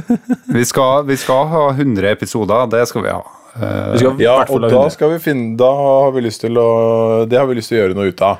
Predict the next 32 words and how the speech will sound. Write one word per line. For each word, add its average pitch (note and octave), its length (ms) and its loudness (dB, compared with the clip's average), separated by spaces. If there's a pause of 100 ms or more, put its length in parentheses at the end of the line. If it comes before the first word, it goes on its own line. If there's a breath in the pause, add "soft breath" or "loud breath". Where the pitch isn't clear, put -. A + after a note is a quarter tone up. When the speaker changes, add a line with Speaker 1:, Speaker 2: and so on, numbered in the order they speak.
(140)
Speaker 1:
Ja. A#2+ 140 2 (260 loud breath)
Speaker 3:
sier G2+ 240 -2
vi - 40 2
Speaker 2:
Ja, D3+ 80 2
Speaker 3:
nå. E3 240 -6
Speaker 2:
si G#3 260 0
veldig F3+ 340 -2
masse D3+ 400 -2 (160)
om F3+ 340 0
alt D#3+ 220 -2
mulig D#3+ 260 0
vi C3 80 0
har C3+ 120 0
tenkt C#3 340 -2
å C#3 80 0
gjøre C#3+ 400 4
ved C#3 160 2
episode C3 320 -4
hundre, A#2 420 2
som C3+ 140 -4
vi B2 140 -4
ikke A#2 160 -6
kommer G#2+ 140 -2
til G2+ 100 -4
å - 20 -4
gjøre. F#2 100 -10 (120)
Speaker 3:
Ja, A2+ 100 2
da A#2 140 2
skal C#3 160 -2
vi C#3 80 0
ha B2 220 0
en B2+ 120 -6